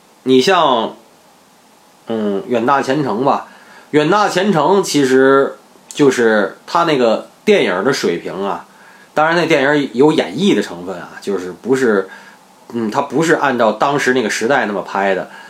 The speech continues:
呃，但是那个的深刻劲儿比这个 Vanity Fair 的深刻劲儿要，要，要深刻。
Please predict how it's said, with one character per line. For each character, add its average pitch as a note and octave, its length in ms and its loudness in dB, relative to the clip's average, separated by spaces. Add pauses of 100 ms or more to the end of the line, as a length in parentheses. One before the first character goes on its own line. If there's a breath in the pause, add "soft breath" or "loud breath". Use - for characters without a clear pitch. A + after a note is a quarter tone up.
(240 loud breath)
呃， G#2+ 360 -2 (460)
但 F#3 180 0
是 D#3+ 80 -2
那 A3+ 260 2
个 C3 160 2
的 G#2 440 0 (480)
深 F3 260 0
刻 F3+ 180 2
劲 F#3 160 2
儿 A2+ 200 0 (680 loud breath)
比 A#2+ 180 2
这 C3+ 140 4
个 A2+ 200 4
Vanity C#3+ 380 0
Fair B2+ 440 2
的 D#2+ 200 -4
深 B2 280 -4
刻 A2 180 0
劲 G2+ 160 -2
儿 F#2+ 140 0
要， G2 260 -2 (360)
要， A#2+ 200 -2 (380)
要 A#2 180 0
深 G#2+ 220 -4
刻。 G#2 240 -8